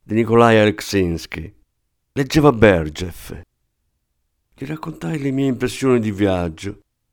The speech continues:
la visita al cimitero di Novodevitsy, al mausoleo di Lenin.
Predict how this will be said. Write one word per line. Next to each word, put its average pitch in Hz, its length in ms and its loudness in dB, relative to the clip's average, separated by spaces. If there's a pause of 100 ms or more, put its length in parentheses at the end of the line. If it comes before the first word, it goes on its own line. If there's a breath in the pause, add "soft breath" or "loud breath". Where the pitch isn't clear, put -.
(160)
la 117 140 -8
visita 127 420 -6
al 117 120 -2
cimitero 123 540 0
di 110 120 -2
Novodevitsy, 107 1040 -2 (340)
al 117 200 -12
mausoleo 127 500 0
di 123 180 2
Lenin. 101 600 0